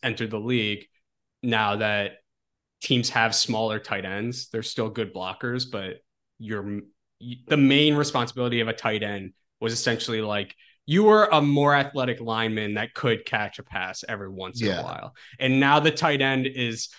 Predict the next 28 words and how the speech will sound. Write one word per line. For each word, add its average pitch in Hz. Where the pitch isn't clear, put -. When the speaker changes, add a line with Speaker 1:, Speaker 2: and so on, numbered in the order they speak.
Speaker 1:
predominantly 123
a 135
larger 123
receiver 110
who 117
could 104
block 107
every 92
once 95
in -
a -
while -
when -
needed. -
So, 117
Speaker 2:
Okay. 104
Speaker 1:
you 135
Speaker 2:
I 185
know 208
Speaker 1:
know. 175
Speaker 2:
enough 117
about 101
football 90
that 87
that 85
makes 82
sense. -
Speaker 1:
Yeah. 107